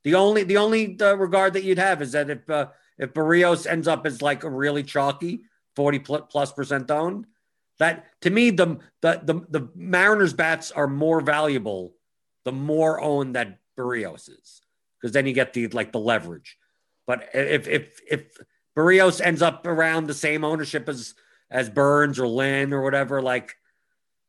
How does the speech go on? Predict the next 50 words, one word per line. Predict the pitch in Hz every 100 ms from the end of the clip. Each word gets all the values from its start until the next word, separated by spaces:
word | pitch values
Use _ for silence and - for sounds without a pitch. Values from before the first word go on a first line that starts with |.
| _
like, | - 110 120
um, | 127 123 110 120 107 87
just | - 117 _ _ _ _ _ _ _ _
take | - 180
other | 214 190
bats. | 127 92 - 113
It |
doesn't, | 143 135 147
it | 123
doesn't | 147 143
matter. | 143 107 80 -
But, | 104 - -
like, | 110 127
if | 113
Berrios | 190 208 190
ends | 175 170
up | 170 151
at | 135 -
fifty | 165 165
plus | 165 160 160
percent | 170 143 160 170
owned, | 175 208 190 - - _ -
if | 143
I | 160 170
have, | 170
if | - 151
I'm | 160 175
now | 175 185
in | 180
a | 165
fifty | 185 175 180
fifty | 170 185 - 107
of, | 113 98 _ _ -
do | 143
I | 151
take | 143 165
Kyle | - 147 151
Seager | - 147 160 202 170 _ _ _ -
at | 127
third | - 165 151
base | 175 175 165
or |
do | 123 135
I |
take | 135 143
someone | - 143 135
else | 151 151
at | 160
the, | 175
like, | 156 143